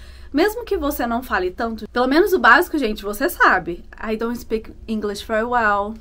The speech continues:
ou "Can you repeat that, please?", ou "Ah, sorry, I can't understand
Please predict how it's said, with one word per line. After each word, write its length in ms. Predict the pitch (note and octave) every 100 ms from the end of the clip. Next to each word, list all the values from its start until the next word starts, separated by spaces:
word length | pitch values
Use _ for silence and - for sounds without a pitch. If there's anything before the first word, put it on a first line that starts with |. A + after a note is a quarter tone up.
| -
ou 460 | A3+ A3+ A3 G#3+ G#3+
"Can 240 | B3 A3
you 180 | A#3+ A3+
repeat 300 | A#3 A3+ A3
that, 220 | A3 A3
please?", 640 | - A#3 A#3 A3+ A#3 A#3 - - -
ou 580 | A#3+ A3+ A3+ A3+ A#3 A#3+ - - -
"Ah, 300 | G3+ G3 F#3+
sorry, 720 | F#3+ - A#3 A3+ A#3 A#3+ A#3+ A#3
I 80 |
can't 260 | A3 A3+ G#3
understand 540 | G#3 G3 - A#3 A#3+